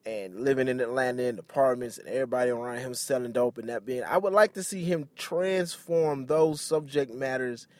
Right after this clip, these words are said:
If you tie emotion and context to that subject matter, you can come up with some dope-ass songs. And he can also dig into the emotional side. My biggest point with trap music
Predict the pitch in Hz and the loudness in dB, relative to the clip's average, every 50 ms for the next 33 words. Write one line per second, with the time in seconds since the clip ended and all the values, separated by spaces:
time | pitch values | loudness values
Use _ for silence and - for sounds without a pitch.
0 | _ _ _ _ _ _ _ _ _ _ _ 147 143 - 165 160 151 - 220 190 | _ _ _ _ _ _ _ _ _ _ _ 2 2 2 -2 -6 -2 2 6 6
1 | 196 190 196 202 208 202 - _ _ _ _ _ - 139 135 131 131 147 170 196 | 8 8 8 6 4 2 -2 _ _ _ _ _ 4 4 4 6 8 8 8 8
2 | 214 - - 220 208 202 196 202 - _ _ _ 127 131 - - 190 190 185 190 | 8 6 2 0 0 0 -2 -6 -10 _ _ _ -8 -8 -6 -2 0 2 4 2
3 | 185 - 233 208 202 175 - - 185 160 143 127 120 - - 180 175 196 180 185 | 2 4 4 4 4 2 0 0 2 4 4 4 4 4 8 8 8 8 8 6
4 | 208 202 190 170 190 196 196 196 190 175 160 190 202 165 170 156 165 170 151 139 | 4 2 2 0 0 2 4 4 2 2 0 -4 -4 -6 -6 -2 0 2 2 2
5 | 127 120 127 127 107 - 101 95 98 87 123 131 135 127 - 123 120 117 110 110 | 2 0 0 -2 -4 -6 -8 -12 -4 0 2 2 2 2 2 2 2 2 0 -2
6 | - 120 101 71 - - - _ _ - - _ _ _ _ _ _ _ _ _ | -4 -8 -8 -8 -10 -14 -20 _ _ -20 -20 _ _ _ _ _ _ _ _ _
7 | _ _ - 180 185 196 208 196 - 190 170 175 175 180 - - 180 160 147 170 | _ _ 4 4 6 6 4 2 2 2 4 4 4 4 4 2 2 4 4 4
8 | 170 156 156 147 147 - 165 147 139 135 131 127 131 139 143 147 143 - - 110 | 4 4 2 0 -2 -2 -4 -2 -2 -2 -2 -2 0 0 0 0 0 -2 -6 -8
9 | 101 98 - - 98 73 71 73 87 117 135 143 135 131 135 143 190 214 220 185 | -10 -10 -8 -8 -8 -8 -8 -8 -8 -6 -6 -6 -6 -8 -6 -2 -2 -2 0 0
10 | 208 202 196 - - _ _ _ _ _ _ _ - - 180 170 165 156 135 - | -2 -2 -2 -4 -8 _ _ _ _ _ _ _ -4 0 2 2 2 2 0 -2
11 | 120 123 113 104 - - - 160 156 151 - - 135 139 143 156 170 190 185 180 | -4 -8 -8 -8 -6 0 2 4 4 4 2 2 0 -2 0 2 2 2 0 -2
12 | 202 202 180 | -2 -4 -6